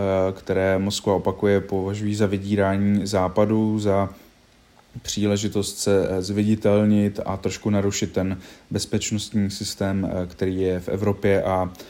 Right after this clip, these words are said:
souvisí to samozřejmě i s energetickou politikou.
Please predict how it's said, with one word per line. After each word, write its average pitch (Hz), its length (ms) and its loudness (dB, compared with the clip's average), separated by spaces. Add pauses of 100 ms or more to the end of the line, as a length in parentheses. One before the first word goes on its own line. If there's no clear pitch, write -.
(260)
souvisí 101 360 -2
to 101 120 -6
samozřejmě 101 500 0
i - 120 -6
s - 80 -8
energetickou 90 840 -4
politikou. 87 600 -6